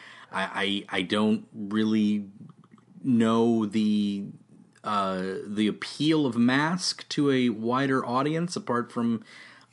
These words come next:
a f-, I had the toys when I was a kid, and I watched the cartoon as well, but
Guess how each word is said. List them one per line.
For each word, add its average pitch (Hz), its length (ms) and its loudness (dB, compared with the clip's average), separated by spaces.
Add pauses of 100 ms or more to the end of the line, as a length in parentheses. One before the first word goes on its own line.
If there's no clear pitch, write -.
a - 20 0
f-, - 300 -10
I 104 160 2
had 123 240 0
the 127 40 0
toys 143 300 4
when 127 80 2
I 127 100 4
was 139 120 0
a 143 40 -4
kid, 165 400 0
and 95 220 -4
I 92 140 -2
watched 98 340 -2
the - 60 -14
cartoon 120 420 0
as 104 100 0
well, 131 280 0
but 92 260 -4